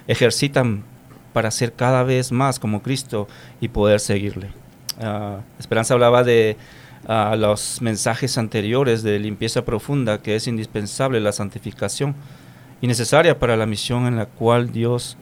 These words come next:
nos ordenó cumplir, ¿no? O sea, lo que dice Mateo, el capítulo veintiocho, la gran comisión. Después el pastor habló también acerca de locura o poder,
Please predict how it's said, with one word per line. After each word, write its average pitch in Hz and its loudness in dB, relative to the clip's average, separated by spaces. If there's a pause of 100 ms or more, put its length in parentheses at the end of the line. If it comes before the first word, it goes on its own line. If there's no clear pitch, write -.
nos 113 -2
ordenó 110 0
cumplir, 107 -6
¿no? 101 -10 (160)
O 110 -10
sea, 107 -2
lo 107 -2
que 104 -6
dice 101 -2
Mateo, 107 2 (320)
el 110 -4
capítulo 107 -4
veintiocho, 107 -2
la 101 0
gran 104 -2
comisión. 98 -10 (840)
Después 139 -2
el 165 0
pastor 127 -2
habló 117 2
también 113 0
acerca 110 -4
de 98 -4 (760)
locura 127 0
o 127 2
poder, 117 0